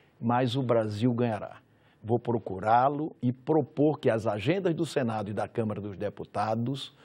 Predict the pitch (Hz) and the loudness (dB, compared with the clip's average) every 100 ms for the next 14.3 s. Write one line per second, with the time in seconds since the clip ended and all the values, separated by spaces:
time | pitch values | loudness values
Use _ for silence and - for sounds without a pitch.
0 | - - _ 117 143 160 - 160 139 135 | -20 -20 _ 2 4 4 0 -4 0 0
1 | - - 131 139 131 - - 123 107 107 | 0 0 2 2 -2 -12 -2 0 0 -2
2 | 139 135 127 - - 208 214 170 113 131 | -2 -2 -4 -6 0 0 4 2 2 0
3 | 123 - 82 - - _ _ _ - 123 | 0 -4 -20 -20 -20 _ _ _ -4 -4
4 | - 139 139 - 120 110 - 117 117 - | 2 6 6 4 -6 -6 -4 -4 -4 -14
5 | _ _ _ 120 113 113 117 113 - 131 | _ _ _ 0 0 0 0 -2 -2 -2
6 | 127 113 110 101 - - - - - 101 | 0 0 0 -4 -8 -12 -14 -20 -16 -8
7 | 107 - 117 131 117 110 - - 131 156 | -6 -2 0 0 -2 -4 -8 -2 2 2
8 | 147 - 156 - - - - _ - 131 | 2 -2 -4 -8 -20 -20 -20 _ 0 0
9 | - - - 135 127 104 117 131 - 113 | 0 0 4 4 4 2 2 2 2 -2
10 | 104 - 190 - 127 117 107 110 90 127 | -2 0 2 2 2 2 0 -2 2 4
11 | 160 156 - _ - 143 147 - _ 185 | 4 2 -14 _ 0 4 4 2 _ 4
12 | 202 139 123 107 117 110 - 120 123 110 | 4 2 0 0 -2 -2 0 2 2 0
13 | 107 117 - 113 98 101 101 95 107 98 | -4 -6 -4 -4 -2 -4 -6 -6 -6 -6
14 | 87 55 | -8 -12